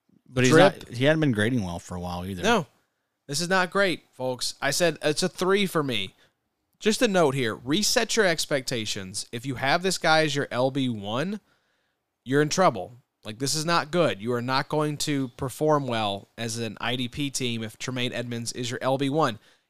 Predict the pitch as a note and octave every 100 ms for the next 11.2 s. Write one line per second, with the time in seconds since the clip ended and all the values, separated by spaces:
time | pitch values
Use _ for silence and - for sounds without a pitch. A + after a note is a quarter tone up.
0 | _ E3+ F#3+ G3 F3+ G3 G3+ C3+ E3+ -
1 | F3 D#3 D#3 E3+ - A#3+ G#3+ G#2+ - A#2
2 | A2+ G#2 _ _ _ _ - D#3+ D3 E3
3 | F3 G3+ - - - D#3 F3 E3+ - F3
4 | F3 F3 D#3 G3 G#3+ B3 - A#2+ G2+ -
5 | - B2+ C#3 A2+ C3+ B2+ A#2 C3+ C3+ C3+
6 | - D3 F3+ G3+ F3 _ _ _ A2 A2+
7 | F#3 F3+ D#3 D#3 C#3 C#3+ A#2 C3 A#2 E3+
8 | C3+ G#2 G#2 A#2 _ _ _ _ _ C#3+
9 | E3 D#3 C#3+ B2 - - _ _ _ _
10 | _ D3 D#3+ F#3+ - F#3 E3 E3+ D#3+ E3+
11 | C3+ G2